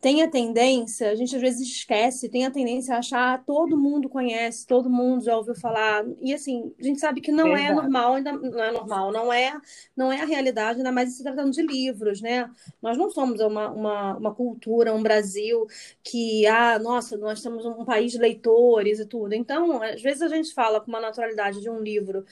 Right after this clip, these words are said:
Speaker 1: por exemplo, você traz o Caliban e a Bruxa, que é um livro que eu já ouvi falar várias vezes, antes mesmo de ler eu já tinha ouvido falar muito, porque tava ali na minha, no meu contexto, tudo,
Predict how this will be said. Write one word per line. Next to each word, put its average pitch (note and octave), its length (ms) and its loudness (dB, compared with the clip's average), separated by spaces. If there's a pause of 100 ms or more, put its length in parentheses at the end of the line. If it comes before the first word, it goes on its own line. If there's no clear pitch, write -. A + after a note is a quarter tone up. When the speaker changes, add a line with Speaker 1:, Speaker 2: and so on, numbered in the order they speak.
(360)
Speaker 1:
por A3+ 140 0
exemplo, G#3+ 320 -2
você G#3+ 180 -4
traz A3+ 300 0
o A#3+ 200 6
Caliban A#3+ 440 0
e C#4 40 0
a C#4 80 0
Bruxa, G3 540 -4 (120)
que B3+ 80 -2
é B3 60 6
um C#4+ 100 2
livro D4+ 300 0
que E4+ 220 4 (140)
eu D4 180 2
já C#4 140 0
ouvi C4+ 160 -2
falar A#3+ 260 2
várias C4 400 0
vezes, A#3 300 -4
antes E4+ 280 -4
mesmo A#3+ 300 -4
de A#3 100 -12
ler A3+ 120 -6
eu A#3 60 -6
já B3+ 80 -6
tinha B3 140 -14
ouvido A3+ 160 -8
falar A#3 220 -4
muito, B3+ 440 4 (380)
porque F#4+ 360 2
tava F4 320 4
ali E4 200 2
na F#4 120 -2
minha, F#4 400 -2
no D4 100 -2
meu D4 140 -4
contexto, D#4 800 0
tudo, C#4+ 300 -2